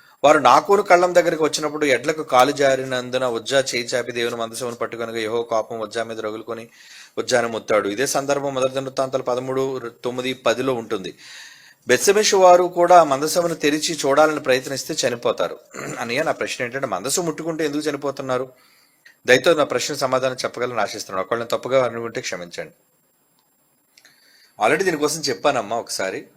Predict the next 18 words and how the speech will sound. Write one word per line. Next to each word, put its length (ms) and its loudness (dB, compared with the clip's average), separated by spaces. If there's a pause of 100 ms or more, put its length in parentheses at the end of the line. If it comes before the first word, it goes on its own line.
(120)
ఆ, 480 -12 (440)
దాని 440 -10
ఎడ్ల 200 -6
కాలు 280 2
జారినప్పుడు 680 -4 (420)
దేవుడు 360 2
ఒక 100 -4
మాట 380 -2
కట్టుబడ్డాడు 640 0
అంటే 400 -4 (920)
ఆయన 440 -2 (180)
శాసనం 520 0
అది. 200 -10 (680)
ముట్టుకోవద్దు 520 4
అని 160 6
అంటే 160 -4
ఇంక 80 -8
ముట్టుకోకూడదు. 560 -10